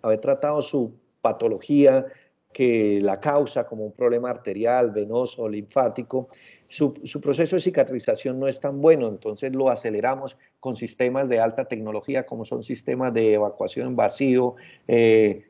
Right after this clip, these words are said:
diferentes, eh, parches especiales, diferentes bioinjertos, diferentes cremas, que nos ayudan a llevar a, a, a una cicatri-, cicatrización mucho más rápida. Y esto,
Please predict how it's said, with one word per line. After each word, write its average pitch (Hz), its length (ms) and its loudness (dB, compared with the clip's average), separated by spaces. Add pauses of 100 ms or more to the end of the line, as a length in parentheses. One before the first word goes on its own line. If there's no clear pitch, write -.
(100)
diferentes, 120 840 0
eh, 110 320 2 (120)
parches 131 420 4
especiales, 127 680 0 (220)
diferentes 113 520 -2
bioinjertos, 117 800 -2
diferentes 113 480 -10
cremas, 139 400 -2 (240)
que 156 120 0
nos 139 180 -4
ayudan 156 360 0
a 165 80 -2
llevar 131 360 4
a, 143 120 4
a, 107 420 -12 (320)
a 110 80 -14
una 123 180 -8
cicatri-, 113 580 -10
cicatrización 113 840 -10 (260)
mucho 131 340 0
más 120 160 0
rápida. 107 480 -2 (1600)
Y 190 140 6
esto, 202 460 4